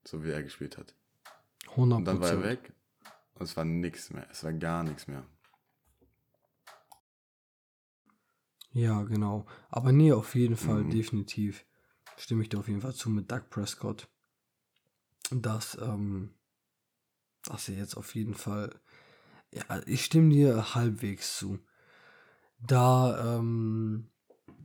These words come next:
Speaker 2: er hat auch, wie du schon sagtest, er hat ein Leverage, ne? Also Leverage ist ja sozusagen das, ähm,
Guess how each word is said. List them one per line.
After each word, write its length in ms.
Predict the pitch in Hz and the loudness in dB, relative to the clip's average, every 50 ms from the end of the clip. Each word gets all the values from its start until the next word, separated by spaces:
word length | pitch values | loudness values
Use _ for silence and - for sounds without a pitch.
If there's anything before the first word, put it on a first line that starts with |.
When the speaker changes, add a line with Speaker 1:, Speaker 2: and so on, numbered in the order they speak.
| - _ _ _ _ _ - - | -20 _ _ _ _ _ -20 -12
Speaker 2:
er 200 | - - 110 104 | -4 -2 0 2
hat 180 | 131 147 - - | 2 2 0 0
auch, 380 | - 143 143 131 - - - - _ _ - - _ _ _ - | 0 0 0 0 -2 -10 -18 -20 _ _ -20 -20 _ _ _ -12
wie 160 | 110 113 123 | -8 -4 0
du 120 | 131 143 | 0 0
schon 220 | 127 - - 123 110 | 0 0 0 -2 0
sagtest, 500 | 110 107 123 127 - 123 151 - - - - | 0 -2 -4 -4 -4 -4 -4 -6 -8 -12 -8
er 140 | 135 120 123 | -6 -4 -4
hat 140 | 120 - | -4 -4
ein 240 | 107 110 110 104 - - | -4 -4 -4 -4 -6 -6
Leverage, 760 | 113 123 123 123 123 123 143 160 160 165 165 - - - - _ - | -6 -4 -2 -2 0 2 4 4 2 2 -2 -6 -12 -14 -14 _ -6
ne? 280 | 113 107 123 147 147 | -4 -2 0 0 0
Also 200 | 107 107 104 107 | -2 -4 -4 -2
Leverage 420 | 107 113 117 123 117 117 110 104 98 | -2 0 0 0 0 0 -2 -2 -4
ist 120 | 101 104 113 | -6 -6 -6
ja 80 | 110 | -6
sozusagen 760 | 107 104 104 101 - - 104 101 101 104 104 107 104 98 98 - - _ _ _ - _ _ _ _ - | -6 -6 -8 -8 -8 -6 -6 -4 -4 -4 -4 -4 -6 -8 -8 -12 -18 _ _ _ -20 _ _ _ _ -8
das, 380 | - 107 104 98 90 - - | -6 -4 -4 -4 -6 -8 -8
ähm, 440 | - 82 87 90 90 87 82 110 107 | -8 -6 -4 -4 -4 -4 -6 -8 -12